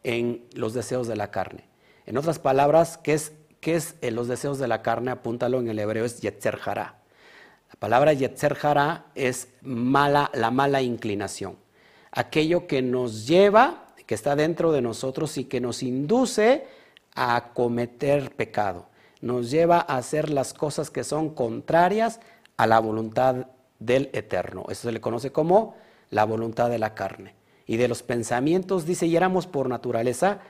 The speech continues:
hijos de ira, lo mismo que los demás". ¿Por qué hijos de ira? Una persona que ha transgredido la ley, una persona que ha transgredido la Torá, es una persona que es, que es, que es un hijo de ira, no es un hijo de Elohim,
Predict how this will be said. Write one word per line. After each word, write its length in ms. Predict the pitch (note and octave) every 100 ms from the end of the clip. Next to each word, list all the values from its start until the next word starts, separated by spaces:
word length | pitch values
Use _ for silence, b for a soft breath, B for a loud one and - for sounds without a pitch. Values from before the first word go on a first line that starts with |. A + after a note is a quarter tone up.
| B B B
hijos 380 | D3 F3+ C#3+ B2+
de 100 | B2
ira, 420 | F3+ G#3 G#2+ - _ _ -
lo 160 | G2+
mismo 260 | G#2 A#2+ B2
que 120 | A#2
los 120 | G#2
demás". 380 | G2 G2+ G2+ - B B -
¿Por 120 | C#3+
qué 120 | G3
hijos 220 | G3 E3+
de 120 | D#3
ira? 360 | B2+ A#2+ D3+ - _ b b
Una 200 | D3 D#3+
persona 560 | D#3 C3 - E3+ F3 D3
que 100 | D3
ha 60 |
transgredido 560 | D3+ D3+ C3+ A#2 A#2+ C3
la 140 | A#2
ley, 400 | G#2+ G#2+ A2 - -
una 240 | D3+ E3 D#3+
persona 440 | C3 D3+ E3 D3
que 120 | C#3
ha 80 | D#3+
transgredido 500 | E3 C#3+ A#2 B2+ D3+
la 160 | C3+ -
Torá, 380 | G#2+ G#2 - b b b b
es 120 | -
una 180 | E3 E3
persona 540 | C3+ B2 C#3+ D3 D#3+
que 400 | D#3+ A#2 A2 A2 -
es, 160 | G#2+ - - -
que 320 | G#2+ G#2 B2
es, 200 | - - - _ B B B
que 80 | C3+
es 100 | D#3+
un 120 | D3
hijo 220 | C#3+ D3
de 100 | B2
ira, 280 | D3 C3+ A2+
no 80 | C#3
es 180 | - - -
un 240 | D#3+ D#3+
hijo 260 | D3+ D#3 C#3+
de 60 |
Elohim, 420 | A2+ G2 G2+ G#2